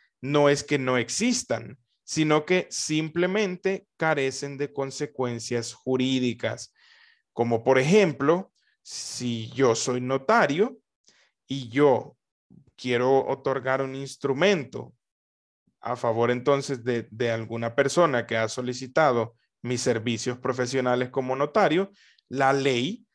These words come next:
me prohíbe hacer estos actos para, para aquellos, aquellas personas con las que tengo un grado de parentesco hasta el cuarto grado de consanguinidad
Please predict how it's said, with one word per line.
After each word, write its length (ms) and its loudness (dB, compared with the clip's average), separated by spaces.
me 220 2
prohíbe 840 -2
hacer 540 0
estos 380 -2
actos 600 0
para, 500 2
para 180 -2
aquellos, 640 -2
aquellas 360 -6
personas 460 0
con 140 -2
las 100 -4
que 120 -6
tengo 260 -6
un 100 -4
grado 320 4
de 100 0
parentesco 920 -2
hasta 440 2
el 160 -4
cuarto 520 0
grado 520 0
de 240 -12
consanguinidad 960 0